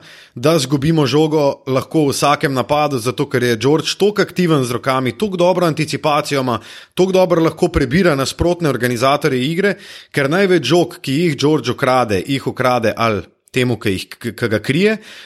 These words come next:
to pomeni v igri ena na ena ali pa s prestreženimi podajami, eh, z rok playmakerjev.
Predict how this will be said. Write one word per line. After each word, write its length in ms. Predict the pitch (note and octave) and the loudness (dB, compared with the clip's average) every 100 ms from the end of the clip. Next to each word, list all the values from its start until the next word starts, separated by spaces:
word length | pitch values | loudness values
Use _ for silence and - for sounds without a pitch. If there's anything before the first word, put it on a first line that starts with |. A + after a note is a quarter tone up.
| - | -2
to 160 | D3 | 0
pomeni 460 | C3 B2 B2+ A2+ G#2+ | 2 2 2 0 -4
v 140 | B2 B2 | 0 2
igri 260 | C#3 C3+ | 2 2
ena 180 | C3 B2+ | 0 0
na 160 | A#2 A#2 | 0 0
ena 280 | C#3+ D3 C#3 | 2 0 2
ali 200 | C3+ C#3 | 0 0
pa 120 | B2+ | -2
s 60 | |
prestreženimi 720 | - A2+ - C3+ A#2+ A#2 A2 G#2+ | -4 -6 -2 -2 -2 -2 -4 -4
podajami, 640 | A#2 A2+ A2+ A2 G#2+ G#2 | -2 0 0 0 -2 -2
eh, 200 | G2+ F#2+ | -4 -4
z 120 | G2 | -4
rok 260 | G#2+ A2 - | -4 -4 -6
playmakerjev. 640 | A2+ G#2+ G2+ G2+ G2+ F#2+ | -2 0 0 -2 -4 -6